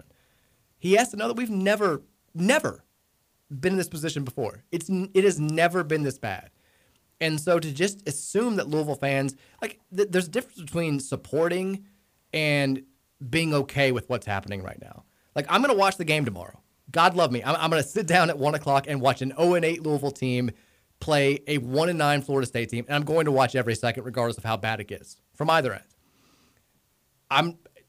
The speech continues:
if we're oh and twenty-nine, I'm watching game thirty, every second of it. Like, I'm not going anywhere. That shouldn't mean that I can't be like, "Hey, this is, there's no excuse for us ever to be this bad." We're not,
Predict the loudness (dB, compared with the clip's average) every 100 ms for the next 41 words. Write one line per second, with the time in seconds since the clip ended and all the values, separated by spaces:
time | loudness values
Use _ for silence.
0 | _ -6 0 2 6 4 4 0 0 0
1 | -2 -8 _ _ _ _ -2 2 4 2
2 | 0 -2 -2 0 -2 -2 -6 -2 -2 -2
3 | -4 -6 -10 -12 -4 0 2 0 -2 -2
4 | -2 -4 -4 -8 -12 _ _ _ 0 2
5 | 2 -4 -6 -4 -2 -2 0 -2 -2 -6
6 | -4 -2 -2 -4 -8 -4 -2 -2 -4 -4
7 | -4 -14 _ _ -18 -2 0 2 6 6
8 | 6 -2 -8 -2 -2 0 -2 -4 -8 -8
9 | -12 -14 -14 _ _ _ _ -4 0 2
10 | 2